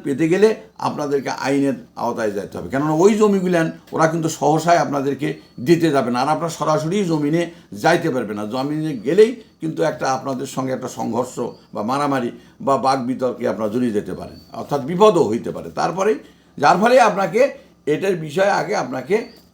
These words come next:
বিজ্ঞ লয়ারকে দিয়ে আপনার আদালতে কেস অবশ্যই করতে হবে, তাতে কোনো সন্দেহ নেই। কেননা আপনাদেরকে তো জমি সহসাই দেবে না, তারা কিভাবে রেকর্ড করিয়ে নিল? তারা বর্তমান রেকর্ড করিয়ে নিছে, আরএস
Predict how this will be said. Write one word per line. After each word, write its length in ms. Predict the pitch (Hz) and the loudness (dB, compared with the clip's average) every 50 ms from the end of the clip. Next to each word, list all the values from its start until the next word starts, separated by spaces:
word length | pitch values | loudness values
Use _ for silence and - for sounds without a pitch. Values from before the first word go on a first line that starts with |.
| _ _ - | _ _ -6
বিজ্ঞ 400 | 92 120 151 139 101 113 127 120 | -2 -2 -2 -2 2 2 2 4
লয়ারকে 720 | 110 107 120 147 165 160 143 131 135 147 160 151 - 147 | 4 2 2 2 4 2 2 2 2 0 0 0 -2 -6
দিয়ে 360 | 113 98 107 139 196 226 240 - - - _ _ - | -6 -4 -2 0 0 0 0 -4 -12 -20 _ _ -14
আপনার 300 | - - - 113 110 101 - - - | -14 -10 -8 -6 -6 -6 -8 -8 -4
আদালতে 440 | 113 139 147 185 180 165 135 127 123 - - - | -4 -2 0 0 -2 -2 -2 -4 -6 -8 -8 -8
কেস 160 | 143 147 139 - - _ _ - | -8 -8 -8 -10 -16 _ _ -6
অবশ্যই 400 | 143 170 190 175 - - 160 127 | -4 -4 -4 -4 -4 -6 -8 -6
করতে 280 | 127 110 - - - | -6 -6 -6 -4 -6
হবে, 200 | 110 113 120 147 170 170 - - _ _ | -6 -4 -4 -4 -6 -6 -8 -16 _ _
তাতে 220 | - 135 139 - - | -6 -6 -4 -4 -6
কোনো 220 | 135 147 139 135 | -8 -6 -6 -6
সন্দেহ 500 | - - - 120 127 127 127 135 135 120 | -6 -6 -4 -2 2 2 4 4 2 2
নেই। 180 | 101 90 80 - - - | 0 -4 -8 -10 -10 -6
কেননা 260 | 135 147 165 180 185 | -4 -4 -2 0 0
আপনাদেরকে 580 | 175 160 139 160 160 160 160 190 180 160 196 208 214 | 0 -2 -2 -2 -2 -2 -2 -2 -2 2 2 2 2
তো 160 | 202 208 220 214 208 - - - - _ | 2 2 2 0 0 0 -6 -16 -18 _
জমি 220 | 113 135 160 170 175 | -6 -4 -2 -2 -2
সহসাই 480 | 165 - 160 175 196 202 202 - 427 | -4 -4 -2 0 0 2 2 2 2
দেবে 180 | 143 139 131 127 | 2 0 0 -2
না, 80 | 117 113 | -4 -4
তারা 180 | - 151 160 160 | -6 -6 -8 -8
কিভাবে 380 | - 208 233 220 208 175 131 147 | -6 -4 0 0 2 2 2 0
রেকর্ড 280 | 139 120 117 131 - | 0 0 0 -4 -4
করিয়ে 240 | - 113 101 95 85 | -4 -6 -6 -6 -6
নিল? 160 | 80 80 80 - - _ _ _ _ - - _ _ | -8 -10 -12 -16 -18 _ _ _ _ -20 -20 _ _
তারা 160 | - 151 151 | -6 -4 -2
বর্তমান 440 | 151 165 175 170 - 196 170 170 160 | 0 0 -2 -2 -2 -4 -4 -2 -2
রেকর্ড 240 | 151 156 147 160 156 - | -2 -2 -4 -4 -4 -2
করিয়ে 200 | 143 131 131 120 | -2 0 2 2
নিছে, 260 | 117 110 110 127 143 143 - - - _ | 0 0 0 0 -2 -2 -2 -4 -12 _
আরএস 320 | - 143 165 190 208 180 | 0 2 4 6 4 4